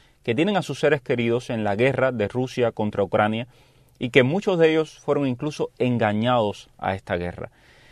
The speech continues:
Parte de, eh, los motivos por los cuales Europa, el Parlamento Europeo, votó ayer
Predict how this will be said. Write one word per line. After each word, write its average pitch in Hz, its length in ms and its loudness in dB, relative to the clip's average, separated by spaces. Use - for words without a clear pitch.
Parte 196 540 6
de, 123 680 2
eh, 101 280 -2
los 98 400 -4
motivos 127 480 4
por 123 160 -2
los 110 120 0
cuales 131 560 2
Europa, 117 680 2
el - 120 -6
Parlamento 107 520 -2
Europeo, 123 440 2
votó 113 340 2
ayer 120 380 2